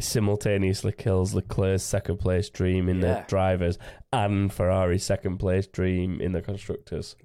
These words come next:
Speaker 2: Wow. I mean, there
Speaker 1: What a
Speaker 2: you go.
Speaker 1: lad.
Speaker 2: There's, there's a storyline for you right there.
Speaker 1: There's
Speaker 2: Um,
Speaker 1: Checo.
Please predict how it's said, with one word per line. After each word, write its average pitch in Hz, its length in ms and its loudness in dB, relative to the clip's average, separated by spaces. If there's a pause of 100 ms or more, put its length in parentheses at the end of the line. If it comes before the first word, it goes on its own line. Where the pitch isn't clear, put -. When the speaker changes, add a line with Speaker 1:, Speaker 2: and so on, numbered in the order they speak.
Speaker 2:
Wow. 98 500 -8 (400)
I 127 60 -10
mean, 120 320 -4 (220)
there 123 180 2
Speaker 1:
What 104 80 4
a 95 40 2
Speaker 2:
you 92 40 2
go. 98 80 4
Speaker 1:
lad. 95 180 2
Speaker 2:
There's, 117 280 -2
there's 123 400 -2
a - 20 -10
storyline 90 680 -8
for 92 180 -12
you 92 120 -10
right 104 280 -8
there. 85 220 -18 (180)
Speaker 1:
There's 107 220 2
Speaker 2:
Um, 117 320 2
Speaker 1:
Checo. 92 280 0